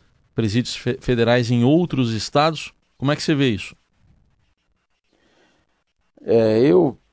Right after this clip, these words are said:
Speaker 2: inclusive, gravei um, uma, um comentário, Raíssa, que está no Estadão Notícias desde seis horas no podcast, que é mais acessado, é,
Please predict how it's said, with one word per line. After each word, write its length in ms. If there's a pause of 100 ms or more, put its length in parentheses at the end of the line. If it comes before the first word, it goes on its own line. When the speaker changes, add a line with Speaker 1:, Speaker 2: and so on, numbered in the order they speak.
(100)
Speaker 2:
inclusive, 320
gravei 580
um, 320 (460)
uma, 640 (400)
um 160
comentário, 680
Raíssa, 240 (400)
que 120
está 320
no 100
Estadão 380
Notícias 580
desde 320
seis 300
horas 360 (460)
no 440
podcast, 640
que 120
é 40
mais 600 (400)
acessado, 1000 (140)
é, 420